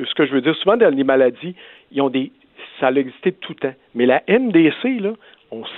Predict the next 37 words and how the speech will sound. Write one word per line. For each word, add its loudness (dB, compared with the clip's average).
sait 4
pas 2
d'où -2
est-ce -6
que -16
ça -16
sort. -4
C'est 0
comme 0
s'il -2
y 8
avait 4
une -2
génération 2
spontanée. -2
C'est -10
sûr 0
qu'il -10
y -2
a 0
une -4
explication -2
scientifique -8
à -4
quelque -12
part, 2
là. -6
Mais 4
le 6
premier 2
cas 4
de 0
tout -10
est -6
arrivé 2
aux 2
États-Unis -6